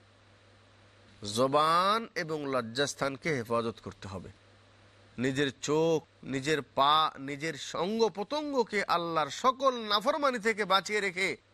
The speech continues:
সুন্দরভাবে যদি হজ আদায় করা যায়, তাহলে সেই হজটি হবে হজ্জে কবুল, হজ্জে মাবরুর,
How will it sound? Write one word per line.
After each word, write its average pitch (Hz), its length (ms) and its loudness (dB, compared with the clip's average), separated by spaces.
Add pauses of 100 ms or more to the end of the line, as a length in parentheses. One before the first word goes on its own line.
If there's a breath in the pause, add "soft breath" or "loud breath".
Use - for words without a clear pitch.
(880)
সুন্দরভাবে 147 760 -2
যদি 135 160 -6
হজ 131 460 2
আদায় 120 340 0
করা 113 320 -2 (100)
যায়, 190 420 4 (300)
তাহলে 135 220 -4
সেই 151 200 -4
হজটি 127 340 -8
হবে 120 140 -4
হজ্জে 110 440 -6
কবুল, 151 460 0 (160)
হজ্জে 110 240 -6
মাবরুর, 190 500 2